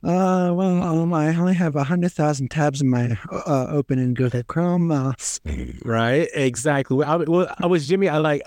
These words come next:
Speaker 2: uh, we have, I don't think we said it to the audience, but I think you know, Jimmy, I have two children, I have a wife, plus, like, the guests that I talk to, like, there's a lot of things that, um, I actually, uh, currently stay with my in-laws,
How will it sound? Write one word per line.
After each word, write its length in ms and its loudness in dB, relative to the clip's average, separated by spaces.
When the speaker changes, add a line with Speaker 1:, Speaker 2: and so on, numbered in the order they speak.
Speaker 2:
uh, 60 0
we 120 2
have, 120 2
I 120 0
don't 120 0
think 160 -2
we 60 2
said 220 0
it 100 0
to 80 -4
the 80 0
audience, 460 0
but 140 0
I 80 2
think 260 -4
you 120 2
know, 180 2
Jimmy, 260 0
I 80 -4
have 140 -2
two 200 -2
children, 500 0
I 100 -2
have 200 -2
a 60 2
wife, 420 0
plus, 320 -2
like, 220 2
the 120 0
guests 320 -2
that 80 2
I 100 2
talk 300 -2
to, 320 2
like, 200 2
there's 200 0
a 80 2
lot 180 0
of 100 -2
things 180 0
that, 140 -4
um, 440 2
I 100 0
actually, 500 0
uh, 180 2
currently 360 0
stay 220 -2
with 160 0
my 120 -2
in-laws, 760 0